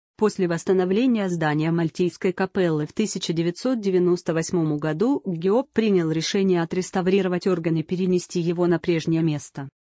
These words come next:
Перенос органа состоялся в ноябре две тысячи четвертого года, а в декабре того же года инструмент был отправлен на реставрацию в Эстонию.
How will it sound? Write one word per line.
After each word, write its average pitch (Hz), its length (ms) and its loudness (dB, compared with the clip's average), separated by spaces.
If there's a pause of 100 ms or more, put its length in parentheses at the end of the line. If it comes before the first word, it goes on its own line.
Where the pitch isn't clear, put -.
(260)
Перенос 196 500 0
органа 175 400 0
состоялся 262 680 -2
в 170 60 -2
ноябре 185 380 2
две 170 180 0
тысячи 233 420 -2
четвертого 160 640 -4
года, 147 460 -2 (160)
а 180 120 0
в 175 60 -2
декабре 202 460 0
того 165 320 -2
же 165 120 -2
года 170 320 2
инструмент 180 580 0
был 170 200 -2
отправлен 190 640 0
на 170 60 2
реставрацию 170 760 -2
в 165 160 0
Эстонию. 135 640 -4